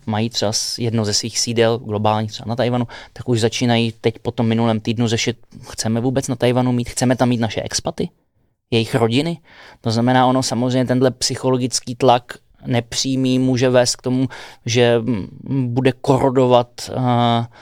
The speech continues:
eh, ta tajvanská ekonomika jako taková. A o to samozřejmě může jít také. Takže postupně v,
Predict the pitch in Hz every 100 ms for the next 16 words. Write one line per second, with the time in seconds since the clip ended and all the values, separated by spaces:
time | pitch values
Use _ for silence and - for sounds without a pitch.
0 | - - - 127 120 113 - 123 120 117
1 | 120 131 117 117 127 117 117 123 113 127
2 | 98 117 98 - - 123 - - 135 127
3 | 120 123 123 117 117 120 113 120 117 113
4 | 117 113 - - - - - - - -
5 | - 110 110 139 - - 151 - 139 127
6 | 131 127 131 - - - _ _ 127